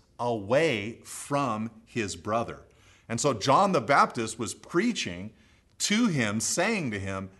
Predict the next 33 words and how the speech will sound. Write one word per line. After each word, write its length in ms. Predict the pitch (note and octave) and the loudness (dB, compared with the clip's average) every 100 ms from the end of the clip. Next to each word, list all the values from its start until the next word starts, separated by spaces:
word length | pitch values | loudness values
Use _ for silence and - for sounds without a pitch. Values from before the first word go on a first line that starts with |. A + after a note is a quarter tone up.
| _ | _
"It's 220 | C#3 - | -6 -4
not 420 | B2 B2 D#3 F#3+ D3 | 0 6 8 8 6
lawful 500 | C#3+ F3 G3+ D#3 C3+ | 4 6 4 4 -2
for 200 | - A#2 | -2 -2
you 360 | B2 F3 C#3 | 2 2 2
to 140 | C#3 A#2 | 2 0
have 480 | G#2+ D3+ D3 A2 | 0 2 2 2
your 100 | A#2+ | 0
brother's 420 | G2+ G#2 G2+ G#2+ A2+ | 0 0 0 -4 -2
wife." 600 | C3 C3 D#2 - - - _ _ _ - - _ _ | -2 -2 -4 -12 -20 -20 _ _ _ -20 -20 _ _
Okay, 100 | A2 | -6
this 240 | A2+ D#3 | -4 -4
was 380 | D#3+ C3+ - - | -2 -2 -4 -8
the 160 | A2 A2+ | -4 0
message 560 | B2+ D3 A#2+ G2+ - | 2 0 -2 -6 -6
that 180 | A#2 G2+ | -6 -6
landed 440 | G#2 G#2 A2 G#2 | -4 -4 -4 -8
John 360 | F#2+ G2 F2+ F2 F#2+ | -8 -6 -6 -6 -10
in 140 | E2+ | -14
prison. 520 | - - A2+ E2 C#2 - _ _ - _ _ | -10 -8 -8 -8 -16 -20 _ _ -20 _ _
Now, 320 | G#2 G#2+ G#2+ - _ - | -4 -4 -4 -10 _ -12
the 80 | A2 | -10
passage 580 | - F3 B3+ - B2+ - | -4 0 0 0 -4 -2
says 280 | B2 A#2+ | -2 0
that 120 | B2+ A#2 | -4 -6
Herod 400 | D#3 A#3+ C4 B2 | -4 -2 -2 -2
wanted 320 | B2+ C3 A#2+ | -2 -2 -2
to 80 | B2 | -4
keep 320 | - D#3+ D3+ | -6 -6 -6
him 140 | A2 | -4
alive, 600 | G#2 B2 A#3 B2 G#2 D3 - _ _ - | -2 0 2 2 0 -6 -12 _ _ -2
while 180 | B2 | 0
Herodias, 920 | G#2+ A#2 A#2 G3+ D3+ F#2 G2+ C#3 - | 2 2 4 4 2 0 -4 -4 -8